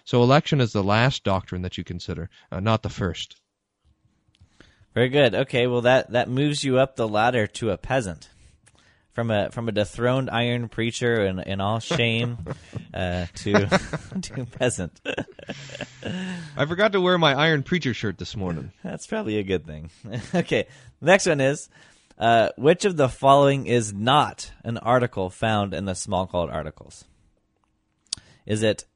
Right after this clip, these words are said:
Speaker 2: A, justification, B, the Mass,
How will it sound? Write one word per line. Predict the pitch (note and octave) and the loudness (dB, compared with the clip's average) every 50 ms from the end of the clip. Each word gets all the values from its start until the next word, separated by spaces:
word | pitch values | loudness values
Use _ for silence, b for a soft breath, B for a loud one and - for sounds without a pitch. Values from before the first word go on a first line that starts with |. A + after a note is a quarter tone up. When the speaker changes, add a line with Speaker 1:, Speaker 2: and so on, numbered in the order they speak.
| _ | _
Speaker 2:
A, | G#2 G#2+ A2 A#2+ C3 D3+ F3+ F#3+ - - A#2+ | 0 2 2 2 2 0 -2 -4 -8 -10 -10
justification, | A2 A#2+ B2+ B2+ - - B2 A2 - - A#2 A#2+ - - D#3 D#3+ F3 F#3 G3 F#3+ _ _ _ - b b b b b b b b _ G#2 | -2 -2 -2 -2 -2 -6 -10 -8 -4 -4 -4 -4 -4 -6 -8 -8 -8 -10 -12 -16 _ _ _ -20 b b b b b b b b _ -8
B, | G2 A#2 A#2+ C3+ D#3 E3+ G3+ G3 F3+ - - _ | -4 -2 -2 0 -2 -2 -4 -6 -8 -12 -18 _
the | - F#2+ G#2 G#2+ | -8 -4 -4 -2
Mass, | G#2 G2+ G2 G#2+ C#3 F3+ F#3+ - - - - | 0 0 0 0 -2 -2 -4 -10 -14 -14 -16